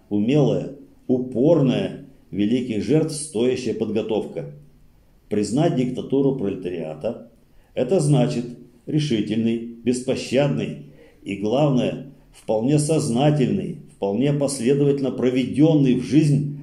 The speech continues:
разрыв с оппортунизмом, с реформизмом, половинчатостью, уклончивостью Второго интернационала. Разрыв с вождями,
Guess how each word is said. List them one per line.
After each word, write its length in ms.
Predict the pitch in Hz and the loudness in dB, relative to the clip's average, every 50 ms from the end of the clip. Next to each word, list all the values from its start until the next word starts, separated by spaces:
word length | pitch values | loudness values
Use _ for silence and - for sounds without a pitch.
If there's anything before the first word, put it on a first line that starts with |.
| - - | -14 -6
разрыв 460 | - 107 120 107 - 113 123 151 151 | -2 -2 -2 -2 -2 0 0 2 2
с 80 | 147 147 | 2 0
оппортунизмом, 920 | 131 123 - - - - 131 135 135 143 127 101 98 92 92 92 - - - | -2 -2 -2 -4 -2 -2 0 2 2 2 2 0 -2 -4 -6 -8 -10 -14 -10
с 80 | - | -6
реформизмом, 840 | 104 123 123 131 127 120 120 127 135 127 98 101 95 90 - - - - - - - | -4 -2 0 0 0 2 2 2 2 2 0 -2 -4 -4 -6 -10 -14 -18 -14 -6 -2
половинчатостью, 1160 | 123 131 143 139 123 117 135 147 147 147 - - 101 95 95 92 - - - - 85 85 - - - - - - - - - - | 0 2 2 2 2 4 4 4 4 2 2 0 -4 -6 -6 -8 -10 -12 -12 -10 -10 -10 -10 -14 -20 -20 -20 -20 -20 -12 -6 -2
уклончивостью 960 | 127 123 123 113 110 117 139 156 147 147 147 139 139 131 - - 139 139 - - | -2 -2 0 0 2 4 4 4 4 4 2 0 0 0 -2 -2 -2 -2 -2 -2
Второго 520 | - - 98 92 101 110 113 113 113 - - | -4 -4 -2 0 0 0 0 0 0 -2 -4
интернационала. 1040 | 101 104 95 101 101 101 101 101 98 - 101 104 110 107 95 90 85 - - - - - _ _ - - _ _ _ _ - _ _ - | -4 -4 -4 -4 -4 -4 -4 -6 -6 -4 -4 -4 -2 -2 -2 -4 -6 -8 -12 -18 -20 -20 _ _ -20 -20 _ _ _ _ -20 _ _ -4
Разрыв 460 | - 107 120 117 117 131 160 175 160 | -2 0 0 0 2 2 2 2 2
с 100 | - - | 0 0
вождями, 680 | 117 131 120 - - 110 104 101 104 113 123 123 - | 0 0 0 0 0 0 0 0 0 -2 -4 -6 -8